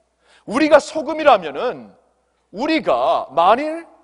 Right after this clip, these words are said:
거룩성을 잃으면은 무엇이 유익하리요? 그 말씀이에요. 여러분, 삼손을 한번 생각해 보세요. 구약의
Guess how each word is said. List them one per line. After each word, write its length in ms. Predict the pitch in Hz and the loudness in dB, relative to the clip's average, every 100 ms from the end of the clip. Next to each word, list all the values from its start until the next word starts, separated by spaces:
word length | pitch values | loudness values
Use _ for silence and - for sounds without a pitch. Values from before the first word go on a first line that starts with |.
| _ _ _ _ _ _ | _ _ _ _ _ _
거룩성을 760 | - 202 285 - - 285 254 | 0 2 2 -2 -2 -2 -2
잃으면은 320 | 156 117 87 _ _ _ _ _ _ _ _ _ _ _ _ _ _ _ _ _ | -8 -14 -20 _ _ _ _ _ _ _ _ _ _ _ _ _ _ _ _ _
무엇이 380 | 135 156 143 156 | -8 -6 -6 -10
유익하리요? 480 | 120 127 - - _ | -16 -16 -18 -20 _
그 100 | _ | _
말씀이에요. 440 | 135 147 - - _ _ _ _ _ _ _ _ _ | -20 -20 -20 -20 _ _ _ _ _ _ _ _ _
여러분, 160 | 165 220 | -12 -12
삼손을 500 | - 226 214 220 190 | -10 -10 -8 -6 -4
한번 220 | 156 135 | -4 -6
생각해 400 | 123 135 101 - | -12 -12 -14 -14
보세요. 280 | - - - | -20 -20 -20
구약의 720 | _ 156 165 160 113 95 175 | _ 2 2 2 -4 -6 -10